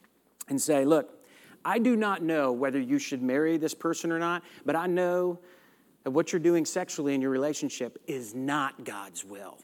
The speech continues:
<laughs> So let's start there, right? Focusing on the questions that are out there that we can't know when the things that God has revealed about himself are abundantly clear. And we'd rather not think about those things.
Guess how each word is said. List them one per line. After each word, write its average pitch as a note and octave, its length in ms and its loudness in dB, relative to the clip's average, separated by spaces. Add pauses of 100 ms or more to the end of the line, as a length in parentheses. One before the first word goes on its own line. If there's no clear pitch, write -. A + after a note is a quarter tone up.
<laughs> F#3 240 -12 (320)
So - 220 -2
let's D#3 200 0
start C3+ 440 -4
there, G#2 300 -10 (280)
right? B2+ 260 -6 (720)
Focusing A#3 460 10
on A#3 160 10
the G#3+ 60 6
questions G3+ 680 6
that F#3+ 140 10
are F3+ 120 10
out G#3 300 10
there G#3+ 220 12
that G3+ 100 10
we F#3+ 100 10
can't G#3+ 400 6
know G#3 320 6 (180)
when G3+ 180 6
the F#3+ 60 4
things B3 320 8
that G#3 140 6
God A3 240 6
has G#3+ 400 6
revealed G#3 520 8
about B3 240 6
himself B3 460 4
are F#3 140 6
abundantly E3+ 760 6
clear. C#3 440 0
And - 880 -20
we'd C3+ 160 -2
rather D3 220 6
not D3 220 2
think D3+ 200 -2
about C3 280 -4
those D3+ 300 2
things. F#2+ 680 -12